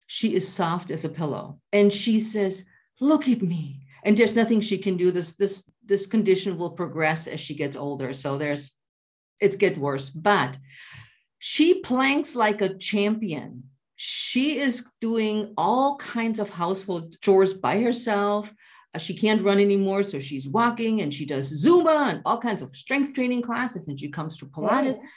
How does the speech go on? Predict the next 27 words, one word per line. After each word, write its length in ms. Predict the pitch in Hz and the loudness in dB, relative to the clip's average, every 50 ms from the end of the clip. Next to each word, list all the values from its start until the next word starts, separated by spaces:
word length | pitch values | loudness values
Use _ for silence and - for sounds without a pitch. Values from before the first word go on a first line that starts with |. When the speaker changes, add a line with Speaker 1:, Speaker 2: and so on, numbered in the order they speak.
| - - _ _ - | -20 -20 _ _ 0
Speaker 1:
And 120 | 226 240 | 2 4
I 100 | 247 254 247 | 4 4 2
said, 220 | 247 - 240 233 | 2 2 2 2
"Look 340 | 226 233 247 285 285 - - | 2 0 0 -2 -2 -2 -4
at 280 | 330 262 - - - | -6 -4 -6 -8 -8
you, 240 | 202 196 196 180 165 | -6 -4 -4 -4 -4
how 400 | 165 - - 180 190 214 233 247 240 | -6 -8 -10 -8 -6 -4 -4 -4 -4
strong 760 | - - - - - - 196 208 214 220 240 269 302 302 302 | -4 -6 -8 -10 -8 -4 0 2 2 2 2 0 0 0 -2
you 340 | 269 214 185 180 175 180 - - | -2 0 0 0 0 0 -2 -4
are." 540 | 151 151 143 143 143 143 147 156 160 - _ _ _ - - - - _ _ - | -4 -4 -2 -4 -4 -6 -8 -10 -12 -14 _ _ _ -20 -20 -20 -20 _ _ 0
And 520 | 190 196 196 190 190 185 185 185 185 185 - - - _ | 2 2 2 2 2 0 -2 -2 -4 -6 -10 -16 -18 _
she's 360 | - - - 226 220 - - | -10 -6 -4 -4 -4 -4 -4
like, 220 | 214 208 208 214 | -4 -6 -4 -4
"Yeah, 220 | 240 277 294 302 294 | -2 -2 0 0 -2
you 220 | 277 269 285 285 | -2 -2 -2 -2
know, 240 | 277 277 277 277 269 | -2 -2 -2 -2 0
my 120 | 262 262 | 0 0
husband's 420 | 254 240 285 285 - - 254 247 247 | 0 0 0 -2 -4 -4 -4 -4 -2
not 180 | 247 240 240 240 | -4 -4 -6 -6
doing 220 | 254 247 240 240 | -6 -4 -4 -4
so 140 | 240 240 233 | -2 -2 -4
well, 300 | 226 226 226 226 226 226 | -4 -4 -4 -4 -6 -6
so 140 | 220 214 - - | -8 -8 -4 0
I'm 140 | 269 277 | 2 2
doing 160 | 233 247 226 220 | 4 2 2 0
a 100 | 180 143 | 0 -2
lot 360 | 143 147 156 160 - - - | -2 -2 -2 -2 -2 -2 -6